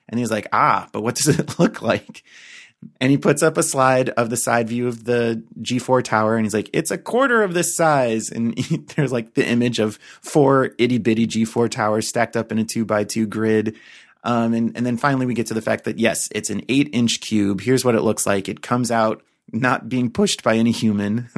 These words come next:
<laughs> noteworthy. Um, and it's, it's the classic G four cube design that's now in the Museum of Modern Art, with the, the eight-inch cube suspended in the acrylic, and, uh, people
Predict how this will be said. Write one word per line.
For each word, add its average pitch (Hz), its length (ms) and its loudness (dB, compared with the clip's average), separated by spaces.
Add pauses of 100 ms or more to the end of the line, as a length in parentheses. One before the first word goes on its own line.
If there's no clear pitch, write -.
(120)
<laughs> - 200 -20
noteworthy. 113 640 2 (360)
Um, 113 460 2 (300)
and 117 160 2
it's, 113 280 0
it's - 240 -2
the 117 420 0
classic 127 480 0 (140)
G 117 160 0
four 113 200 2
cube 110 240 -4
design 104 440 2
that's 98 180 -2
now 98 200 0
in 98 60 -2
the 101 200 -2
Museum 104 320 0
of 104 100 -2
Modern 107 320 2
Art, 98 340 -2 (400)
with 101 220 -6
the, 95 220 2
the 95 180 -2
eight-inch 110 320 4
cube 110 340 2
suspended 104 540 0
in 107 80 0
the 110 180 4
acrylic, 101 600 0 (100)
and, 101 260 -2
uh, 98 140 0
people 104 600 0